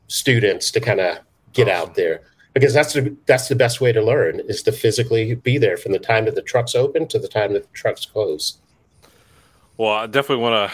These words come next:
Speaker 2: I wanna find a way to maybe tie people who are itching in our mentorship program to kinda tie into your guys' world.
Speaker 1: Oh,
Speaker 2: So
Speaker 1: great.
Speaker 2: we'll, we'll, we'll, we'll definitely connect after this and figure out.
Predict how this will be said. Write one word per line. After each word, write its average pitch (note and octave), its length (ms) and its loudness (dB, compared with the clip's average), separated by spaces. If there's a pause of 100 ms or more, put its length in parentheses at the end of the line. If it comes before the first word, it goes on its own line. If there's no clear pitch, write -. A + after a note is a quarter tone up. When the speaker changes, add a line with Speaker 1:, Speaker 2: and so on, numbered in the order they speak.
Speaker 2:
I B2+ 60 -2
wanna C3+ 100 4
find A#2+ 260 2
a A2 60 0
way A2+ 200 2
to G#2+ 100 0
maybe G#2 260 -4
tie G#2+ 400 -4
people A2+ 320 -6
who G#2+ 160 -2
are G2 140 -2
itching G#2+ 500 -8
in G2 100 -8
our G2+ 140 -2
mentorship G2 480 -8
program G2 400 -6
to F#2+ 80 -10
kinda F#2+ 240 -6
tie G2+ 300 -4
into G2 260 -8
your F#2+ 180 -4
guys' F#2+ 320 -6
world. F#2+ 360 -2
Speaker 1:
Oh, G3 60 6
Speaker 2:
So - 100 -6
Speaker 1:
great. D3 240 0
Speaker 2:
we'll, G#2+ 100 -8
we'll, G#2+ 320 -4
we'll, G#2 420 -2
we'll G#2 140 -6
definitely G#2 380 -6
connect F#2+ 420 -8
after F#2+ 260 -6
this F#2+ 240 -10
and A2 80 -16
figure F#2+ 300 -8
out. F#2 160 -6